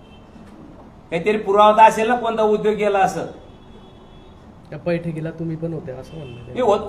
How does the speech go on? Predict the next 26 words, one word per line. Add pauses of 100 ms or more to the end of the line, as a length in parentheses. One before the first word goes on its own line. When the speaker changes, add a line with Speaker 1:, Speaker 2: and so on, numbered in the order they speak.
(120)
Speaker 1:
बघा, (140)
समस्या
आता
जळगाव
शहराच्या
समस्या
खूप
आहे. (520)
आकाश
इतकं
फाटलेलं
आहे
की
आज (140)
जळगाव
शहराची
रिक्वायरमेंट
जर
असेल (300)
तर
बाराशे
कोटी
रुपये
लागणार
आहे
विकासासाठी.